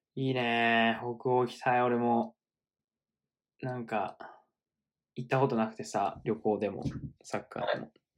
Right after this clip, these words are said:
Speaker 1: 幸せそうじゃん。
Speaker 2: そうですね。なんか、生活的にもなんかストレスたまんなそうだなっていうのはあって。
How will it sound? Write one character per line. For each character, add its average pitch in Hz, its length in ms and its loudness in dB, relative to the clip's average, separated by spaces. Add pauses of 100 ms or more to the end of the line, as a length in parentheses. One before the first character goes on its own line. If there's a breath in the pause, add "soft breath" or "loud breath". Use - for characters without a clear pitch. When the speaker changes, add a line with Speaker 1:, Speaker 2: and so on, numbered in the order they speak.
(440 loud breath)
Speaker 1:
幸 123 280 2
せ 131 120 -6
そ 131 140 2
う - 40 2
じ 104 80 -2
ゃ 87 60 -4
ん。 - 140 -16 (840)
Speaker 2:
そ - 240 2
う - 20 6
で - 60 -4
す 101 100 -8
ね。 101 80 -4
な 110 100 2
ん 110 160 -8
か、 98 220 4
生 156 200 6
活 156 260 4
的 156 200 4
に 151 80 4
も 104 180 2
な 107 100 0
ん - 20 -8
か - 100 -6
ス - 100 -4
ト - 80 4
レ 120 80 4
ス 104 420 -2
た - 120 0
ま 113 120 2
ん 113 60 -2
な 113 100 2
そ 110 160 4
う - 40 -4
だ 104 80 6
な 104 100 4
っ 101 60 -4
て - 80 -2
い 95 40 4
う - 20 -2
の 82 60 2
は 82 80 0
あ - 20 -12
っ - 60 -20
て。 - 240 -16